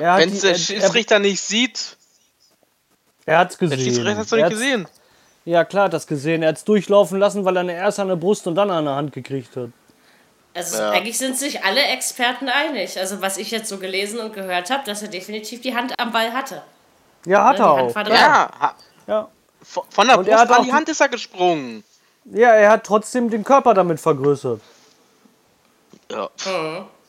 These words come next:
Speaker 1: Das hätte sonst jeder Schiedsrichter abgepfiffen, nur jetzt diese sch-, blöde Regelaus-, Auslegung macht das, wenn er an der Brust kommt und dann an der Hand wird's nicht gepfiffen.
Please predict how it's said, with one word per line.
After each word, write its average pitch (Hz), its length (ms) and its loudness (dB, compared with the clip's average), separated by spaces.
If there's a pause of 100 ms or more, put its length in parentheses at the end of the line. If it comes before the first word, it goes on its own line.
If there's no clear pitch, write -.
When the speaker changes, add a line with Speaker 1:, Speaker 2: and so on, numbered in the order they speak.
(440)
Speaker 1:
Das 139 160 -4
hätte 190 200 2
sonst 190 280 0
jeder 233 420 6
Schiedsrichter 247 680 2
abgepfiffen, 190 640 0
nur 190 160 2
jetzt 202 360 0
diese 190 220 -6
sch-, 214 280 -4
blöde 202 400 2
Regelaus-, 185 580 0
Auslegung 165 800 -4
macht - 280 -2
das, 214 180 -4
wenn 185 140 -4
er 180 60 -2
an 180 100 -4
der 156 80 -4
Brust 196 320 -8
kommt 240 260 0 (340)
und 175 200 -2
dann 202 160 4
an 226 120 0
der 214 120 0
Hand 220 180 -2
wird's 233 220 -4
nicht 240 180 -6
gepfiffen. 131 480 -8